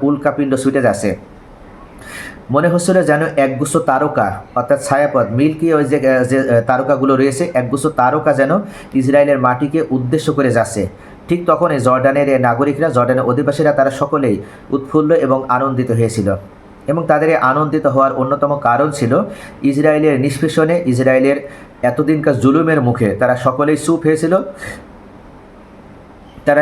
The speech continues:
ইসরায়েলের বিরুদ্ধে কোনো ধরনের কোনো কথা বলতে পারেনি, কিন্তু এই মুহূর্তে ইরানের সাথে ইসরায়েলের এই যুদ্ধে, ইরানের এই হামলা তাদেরকে কথা বলার সুযোগ করে দিয়েছে এবং তাদেরকে আনন্দ উপভোগ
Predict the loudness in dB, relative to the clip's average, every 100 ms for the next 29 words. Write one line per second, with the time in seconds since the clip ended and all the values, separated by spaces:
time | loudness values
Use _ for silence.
0 | 2 0 2 2 0 0 0 0 0 0
1 | 2 2 0 -2 -2 0 0 0 0 0
2 | 0 0 -2 -2 0 0 2 2 2 0
3 | -2 -4 -8 -16 -2 2 2 2 0 0
4 | 0 0 2 4 4 4 2 2 2 0
5 | 0 0 0 2 2 2 2 2 0 0
6 | 0 0 -2 -2 -2 0 0 0 0 0
7 | -2 0 0 0 0 -2 -2 -6 -14 -4
8 | -2 0 0 0 -2 -2 0 0 0 0
9 | 0 0 0 0 0